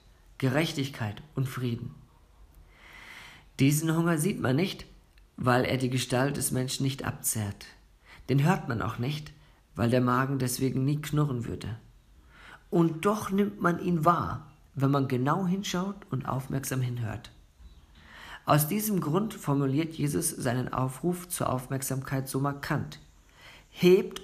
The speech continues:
eure Augen auf!“ Sie waren ja nicht heruntergefallen, aber sie hatten den Blick gierig auf das eigene Wohlergehen gerichtet. Und darum konnten sie die Situation der verlorenen Welt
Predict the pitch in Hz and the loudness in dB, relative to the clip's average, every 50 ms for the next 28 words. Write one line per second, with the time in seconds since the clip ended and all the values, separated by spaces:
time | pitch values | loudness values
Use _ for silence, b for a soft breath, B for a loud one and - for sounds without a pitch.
0 | - - - 156 160 170 180 190 - - - - 196 208 208 202 196 175 98 107 | -2 4 6 6 6 6 4 2 0 0 2 4 4 4 6 4 4 4 2 2
1 | 117 110 95 - - - - - - _ _ - _ _ _ _ - - - - | 0 -2 -4 -6 -10 -14 -16 -18 -20 _ _ -20 _ _ _ _ -20 -20 -20 -20
2 | _ - - b b b b b b - - 131 131 123 135 123 120 135 131 127 | _ -20 -20 b b b b b b -6 -2 0 4 4 6 6 4 4 2 0
3 | 123 123 117 117 - 123 117 139 175 175 170 143 127 123 113 - 110 104 101 98 | 0 0 -2 -4 -6 -2 0 2 2 4 4 2 2 0 0 0 0 0 0 -2
4 | 92 - - - - - - - 135 135 151 156 151 - - 175 196 196 - - | -4 -8 -12 -18 -20 -20 0 2 2 2 4 2 0 0 2 2 2 0 0 -2
5 | 196 170 170 165 151 147 151 170 196 196 - - - - - - - 185 208 233 | 0 2 2 2 2 0 2 2 2 0 0 -6 -14 -18 -18 -10 -4 0 0 2
6 | 226 226 226 214 - B B B B B B B - - 147 - - 135 131 - | 2 0 -2 -4 -6 B B B B B B B 2 2 2 2 0 -2 -2 -2
7 | - - 160 170 165 165 165 165 156 143 139 139 147 147 - 135 123 123 127 123 | -2 0 0 0 0 0 0 0 0 0 0 0 0 0 0 -2 -4 -2 -2 -2
8 | 123 123 123 - 123 117 123 117 - - 127 117 - - - - - - - - | -2 -2 -2 -4 -4 -4 -4 -6 -6 -8 -10 -10 -10 -14 -18 -20 -20 -20 -20 -20
9 | _ _ - - 135 117 131 131 131 131 156 156 151 151 - 165 165 165 - 156 | _ _ -4 -4 0 4 6 6 6 6 4 0 0 0 0 0 0 0 -2 -2
10 | 139 139 135 139 135 131 131 - - 135 127 - - - 151 170 170 147 127 - | -2 0 0 0 -2 -4 -4 -2 -2 0 0 0 0 2 2 2 2 0 -2 -2
11 | - 127 135 143 156 156 160 160 160 151 135 139 139 131 135 135 135 B | 0 2 2 4 4 2 2 0 -2 -2 0 2 2 2 2 2 -2 B